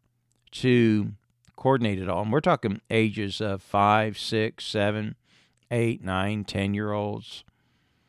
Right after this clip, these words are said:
in this, uh, auditorium.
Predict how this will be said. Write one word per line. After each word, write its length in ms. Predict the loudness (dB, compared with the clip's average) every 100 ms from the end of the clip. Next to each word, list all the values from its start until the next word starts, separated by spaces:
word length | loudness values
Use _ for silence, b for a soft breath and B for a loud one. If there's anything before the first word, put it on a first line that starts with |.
| _ _ _ _ _ _ _ 0
in 240 | 2 4
this, 340 | 2 0 -2 0
uh, 360 | 2 2 0 -8 _ _ _ _
auditorium. 640 | 0 0 0 -2 -2 -4